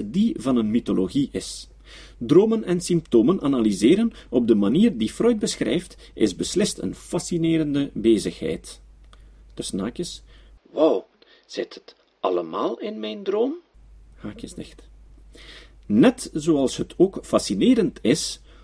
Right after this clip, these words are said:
om naar een paragnost te gaan die je vertelt wat je zoal in je vorige levens bent geweest.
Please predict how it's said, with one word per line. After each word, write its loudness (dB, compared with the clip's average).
om 4
naar 0
een -4
paragnost -2
te 2
gaan -2
die 4
je 6
vertelt 0
wat -4
je -2
zoal 0
in 0
je 2
vorige 4
levens -2
bent -4
geweest. -6